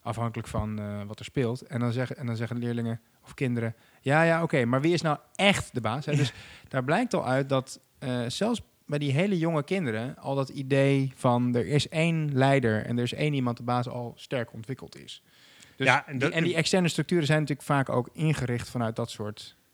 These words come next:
Speaker 1: opvattingen.
Speaker 2: Ja, en in, in dat kader, als we daar natuurlijk nog een diepgaandere reflectie, is natuurlijk ook onze podcast met, eh, Oude Halteman, waar we eigenlijk dit, eh, waar komt het nou vandaan? En hij
Speaker 1: Ja.
Speaker 2: relateert het eigenlijk aan het, eh, filosofisch dualisme.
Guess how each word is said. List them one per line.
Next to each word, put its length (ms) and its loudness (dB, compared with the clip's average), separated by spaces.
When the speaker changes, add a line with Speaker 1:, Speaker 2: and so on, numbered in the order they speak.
Speaker 1:
opvattingen. 520 -8
Speaker 2:
Ja, 220 4
en 80 2
in, 200 -2
in 120 -4
dat 200 0
kader, 440 -2
als 160 -8
we 60 -14
daar 200 0
natuurlijk 340 -8
nog 120 -8
een 100 -8
diepgaandere 580 -6
reflectie, 480 -6
is 60 -10
natuurlijk 340 -8
ook 60 -4
onze 160 -6
podcast 480 -10
met, 200 -6
eh, 200 -2
Oude 200 -4
Halteman, 600 -4
waar 220 -6
we 80 -6
eigenlijk 480 -10
dit, 220 -12
eh, 80 -12
waar 140 -10
komt 180 -10
het 120 -6
nou 180 -8
vandaan? 400 -10
En 140 -12
hij 180 -8
Speaker 1:
Ja. 60 -14
Speaker 2:
relateert 440 -12
het 120 -20
eigenlijk 360 -14
aan 60 -8
het, 240 -14
eh, 120 -6
filosofisch 640 -12
dualisme. 540 -4